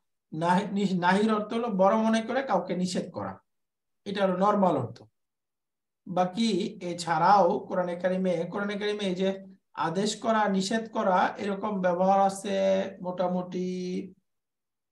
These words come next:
আহ, সর্বোচ্চ ধরেন পাঁচ পার্সেন্ট। আমর ক্রিয়া যেগুলো আসছে কোরআনে, পাঁচ পার্সেন্ট এই যে এই অর্থে আসছে,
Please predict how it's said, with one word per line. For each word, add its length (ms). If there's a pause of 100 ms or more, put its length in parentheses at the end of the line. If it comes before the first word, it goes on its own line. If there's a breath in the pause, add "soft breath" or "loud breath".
(340 soft breath)
আহ, 340
সর্বোচ্চ 460
ধরেন 300
পাঁচ 240 (120)
পার্সেন্ট। 500
আমর 420
ক্রিয়া 260
যেগুলো 280
আসছে 280
কোরআনে, 420 (480)
পাঁচ 280
পার্সেন্ট 520
এই 160
যে 400 (360)
এই 140
অর্থে 340
আসছে, 380